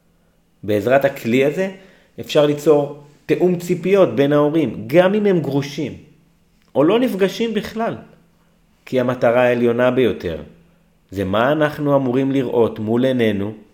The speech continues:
כדי לדאוג לטובת הילדים, כדי לאפשר תקשורת טובה ויעילה, כדי לנהוג בצורה שתכין את הילדים בדרך הטובה ביותר לחייהם הבוגרים.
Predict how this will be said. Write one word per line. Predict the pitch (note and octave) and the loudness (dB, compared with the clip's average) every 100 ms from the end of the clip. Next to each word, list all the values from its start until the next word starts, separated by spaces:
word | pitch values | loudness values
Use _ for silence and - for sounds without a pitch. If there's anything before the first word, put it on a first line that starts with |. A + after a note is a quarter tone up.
| _ _ _ _ _ _ _ _ _ _ _ _ _ _ | _ _ _ _ _ _ _ _ _ _ _ _ _ _
כדי | B2 G#2+ A#2+ | -4 0 2
לדאוג | A2 A2 C3 C#3+ D3+ | 2 0 2 2 2
לטובת | A#2+ - F#2+ G#2+ A#2+ B2+ - | -2 -2 0 2 2 0 -8
הילדים, | G#2 F#2 F#2 E2 F2 D#2+ - _ _ _ _ - | -4 -4 -4 -6 -8 -10 -16 _ _ _ _ -8
כדי | A#2 A#2+ | 0 0
לאפשר | A#2 A2 - C3+ B2+ | 2 0 -2 -4 -4
תקשורת | - - - C3+ C3 D3+ | -6 -12 -6 -2 0 0
טובה | D#3 C#3+ C#3+ | 0 4 4
ויעילה, | C#3 C3+ C3 C3 B2+ B2+ - - _ _ _ _ | 4 0 0 0 0 -2 -8 -20 _ _ _ _
כדי | - G#2+ A#2 A2 - - - _ _ _ - | -6 0 0 0 -2 -10 -20 _ _ _ -8
לנהוג | A2+ A2 A#2+ D3 C#3+ | -4 -2 0 2 0
בצורה | C#3+ C3 A#2+ | -2 0 0
שתכין | B2+ D3 - - C#3+ D#3+ | 0 -4 -6 -4 -2 -2
את | D#3+ | 0
הילדים | C#3 B2+ B2 A2 G2+ F#2+ - _ _ _ | 0 2 0 -2 -6 -8 -18 _ _ _
בדרך | G#2 G2+ B2 - | -4 0 0 0
הטובה | A#2+ G#2+ F2+ A#2+ | -4 -6 0 2
ביותר | C3 C3+ - G#2 G2 G#2 - _ _ _ - | 2 0 -2 -4 -6 -10 -20 _ _ _ -12
לחייהם | G2+ - F2+ F2+ A#2+ C#3+ C#3+ - - | -10 -6 -2 0 0 -2 -6 -14 -14
הבוגרים. | E2 F2 F2 D#2 D2 | -8 -8 -8 -12 -14